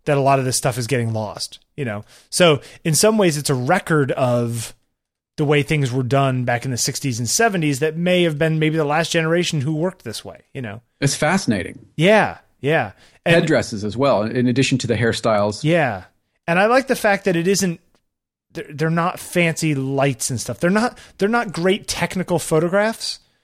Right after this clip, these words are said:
Speaker 1: but that's not really what it's about, you know? Um, they're, they're just, they're just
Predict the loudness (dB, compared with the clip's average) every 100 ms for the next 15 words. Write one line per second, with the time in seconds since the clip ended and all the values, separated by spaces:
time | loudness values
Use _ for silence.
0 | _ _ _ 0 0 2 2 2 2 2
1 | 4 4 2 0 -2 -4 -6 -10 _ _
2 | _ _ _ _ _ _ _ _ _ -4
3 | -2 -4 -8 _ _ _ _ -2 2 2
4 | 0 -4 -12 _ _ _ _ _ _ _
5 | 2 4 4 4 2 -4 -2 2 2 0
6 | -6